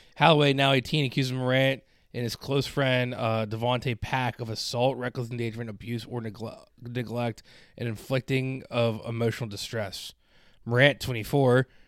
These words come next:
has said that he and Pack punched Holloway once, and Pack's blow sent Holloway to the ground. Uh, Morant claims he was acting in self-defense after Holloway threw the ball at him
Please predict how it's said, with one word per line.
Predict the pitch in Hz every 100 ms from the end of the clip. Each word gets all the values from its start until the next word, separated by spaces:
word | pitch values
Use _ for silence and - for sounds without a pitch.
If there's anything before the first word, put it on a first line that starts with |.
| _
has | - 113
said | 139 123 117
that | 117 113 - - _ -
he | - 139
and | 131
Pack | - 127 123
punched | - 156 147
Holloway | 151 143 135
once, | 123 127 117 117 - - _ _ -
and | 104
Pack's | 127 123 117
blow | 113 113 117 120 117 110
sent | - 127
Holloway | - 117 117
to | 107 107
the |
ground. | 104 127 131 131 127 - _ _ _ _ _ -
Uh, | 107 107 107
Morant | 117 117 113
claims | - 117 110 101 -
he | - - 117
was | 107
acting | 107 110 - 110
in |
self-defense | 95 104 98 101 113 107 101
after | 104 - 104 101
Holloway | - 107 104 104 98
threw | 117 110
the | 104
ball | 104 107 113
at | 110
him | 113 117 120